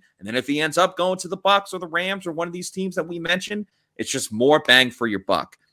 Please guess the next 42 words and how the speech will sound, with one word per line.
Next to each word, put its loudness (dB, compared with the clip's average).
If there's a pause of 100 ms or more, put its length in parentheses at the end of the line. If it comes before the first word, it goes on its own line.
(180)
So -8
head 4
to 4
underdog 0
fantasy -4
dot -2
com 0 (380)
or -2
the -6
App 6
Store 0
and -4
sign 0
up -4
for 0
Underdog 0
with -4
the -18
prom-, -6 (100)
promo 6
code 4
pewter 4 (340)
and -20
draft 6
your -4
Best 4
Ball 0
Mania 0
three -6
team -8
today. -6 (460)
Once -2
more, 4
that's -2
Underdog 4
Fantasy, -4 (200)
promo 2
code 2
pewter. -2
Again, -8
promo -8
code 0